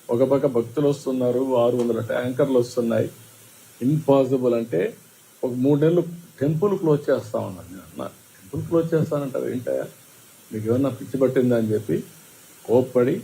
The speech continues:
తొంభై రోజుల్లో, తొంభై ఐదు రోజుల్లో కళ్యాణ్ డ్యామ్ నుంచి ఎల్ అండ్ టీ పనిచేసి కంప్లీట్ చేశారు. నామినేషన్ పైన ఇచ్చారు.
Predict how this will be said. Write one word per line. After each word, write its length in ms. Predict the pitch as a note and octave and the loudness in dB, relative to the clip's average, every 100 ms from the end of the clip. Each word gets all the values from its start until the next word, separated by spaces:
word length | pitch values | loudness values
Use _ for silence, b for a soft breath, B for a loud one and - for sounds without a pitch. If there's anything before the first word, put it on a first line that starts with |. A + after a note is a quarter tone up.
| - - - - - - - - - | -12 -20 -20 -20 -20 -20 -20 -20 0
తొంభై 460 | B2+ D#3+ D#3+ D#3+ | 2 4 4 6
రోజుల్లో, 460 | D3+ D3+ D#3 D#3+ F3 | 6 4 4 2 2
తొంభై 420 | E3 D3 D3 C#3+ | 2 0 4 4
ఐదు 300 | C#3+ C#3 B2+ | 6 4 4
రోజుల్లో 640 | B2+ C#3 D3 D3 E3+ G#3+ - - - - - - | 2 4 4 4 4 2 -2 -14 -20 -20 -20 -2
కళ్యాణ్ 460 | A#2+ C3 D3 D3 C#3 | 2 4 4 4 2
డ్యామ్ 260 | C3 C3 | 2 2
నుంచి 340 | C3 C#3 C#3+ A#2+ | -2 0 2 2
ఎల్ 160 | B2 | 4
అండ్ 200 | C3+ B2+ | 2 2
టీ 200 | D#3 A#3 - - - - - - - | 0 -2 -4 -18 -20 -20 -20 -10 -4
పనిచేసి 400 | A2+ A#2 A#2 - | 0 0 0 -4
కంప్లీట్ 460 | A2+ A2 - - | -8 -8 -12 -12
చేశారు. 280 | F#2 - - - - - - - - - - | -14 -14 -18 -18 -20 -20 -20 -20 -20 -20 -8
నామినేషన్ 560 | A2 B2 C#3 C3+ - A#2 | 0 2 4 2 0 -4
పైన 120 | G#2+ | -4
ఇచ్చారు. 400 | G#2 - - - | -6 -12 -18 -20